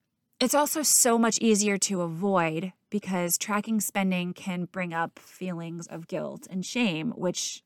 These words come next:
are uncomfortable to sit with. So we just don't bother. For a lot of us, we might make good money and we don't live an extravagant lifestyle, but yet we always feel like we're behind,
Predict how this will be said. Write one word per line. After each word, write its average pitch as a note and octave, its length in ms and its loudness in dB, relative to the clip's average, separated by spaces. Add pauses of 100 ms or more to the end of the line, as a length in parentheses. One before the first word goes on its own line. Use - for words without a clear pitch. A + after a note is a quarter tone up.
(100)
are E3+ 200 -2
uncomfortable F3+ 580 0
to A3+ 120 -4
sit - 180 2
with. - 280 -8 (380)
So G3 260 2
we F#3 180 0
just F3+ 260 0 (320)
don't F3 180 0
bother. A3+ 240 2 (1400)
For - 180 4
a D4 40 8
lot E4 220 10
of C#4+ 80 6
us, G3+ 280 6 (260)
we A#3 380 4
might G#3+ 260 6
make G3 220 2
good A3+ 160 2
money E3+ 360 2 (280)
and F#3+ 320 0
we F#3+ 180 -2
don't G#3 300 -2
live G3 640 4
an F#3+ 120 -4
extravagant F#3 520 -2
lifestyle, E3+ 640 0 (480)
but G#3+ 220 4 (140)
yet G#3 440 4
we G#3 260 2
always G3+ 460 4
feel F#3+ 200 0
like F3 180 -4
we're F3+ 80 0
behind, - 480 -8